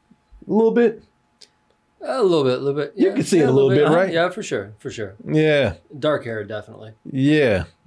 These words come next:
Speaker 1: Nah, man, I just, that's just me, though. Uh, let me see. I gotta do something. What I have to do here? You know, when everything changes, it throws me off. Oh, here we go. That's right.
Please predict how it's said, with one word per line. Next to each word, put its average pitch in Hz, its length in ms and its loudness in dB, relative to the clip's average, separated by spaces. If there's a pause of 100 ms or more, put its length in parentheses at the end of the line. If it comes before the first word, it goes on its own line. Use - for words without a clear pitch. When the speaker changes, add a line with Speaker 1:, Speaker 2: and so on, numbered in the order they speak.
(280)
Speaker 1:
Nah, 131 520 0
man, 98 260 -2
I 117 120 -2
just, 110 240 -12 (280)
that's 156 240 0
just 107 260 -4
me, 87 220 -6
though. 82 220 -8 (840)
Uh, 98 440 0 (1600)
let - 100 -12
me - 80 -6
see. 101 300 -2
I 92 100 2
gotta 147 220 0
do 90 200 -10
something. - 640 -6
What 170 160 -2
I 170 120 2
have 113 180 0
to - 80 -16
do 82 240 -8
here? 80 240 -8
You 98 140 -6
know, 113 140 -2
when 113 120 0
everything 131 400 0
changes, 113 460 -2
it - 100 -20
throws 110 260 2
me 104 200 0
off. 98 200 -2
Oh, 233 280 2
here 170 180 2
we 104 160 0
go. 90 220 -4
That's 127 320 -2
right. 85 240 -6